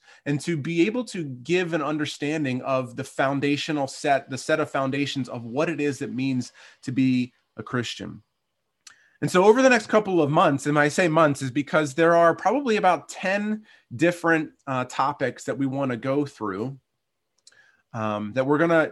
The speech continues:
take time to go through. We're gonna ask the question, what do we believe about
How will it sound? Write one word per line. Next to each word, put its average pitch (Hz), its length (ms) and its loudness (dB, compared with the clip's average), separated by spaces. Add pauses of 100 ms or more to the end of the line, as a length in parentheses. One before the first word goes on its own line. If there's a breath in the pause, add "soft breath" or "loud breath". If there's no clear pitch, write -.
(120)
take 170 240 0
time 165 280 0
to 147 120 -4
go 156 180 0
through. 127 320 -4
We're 131 180 -2
gonna 233 360 2
ask 202 380 0
the 180 100 -4
question, 156 640 0
what 170 400 0
do 185 160 -6
we 170 200 -4
believe 147 680 2
about 131 420 2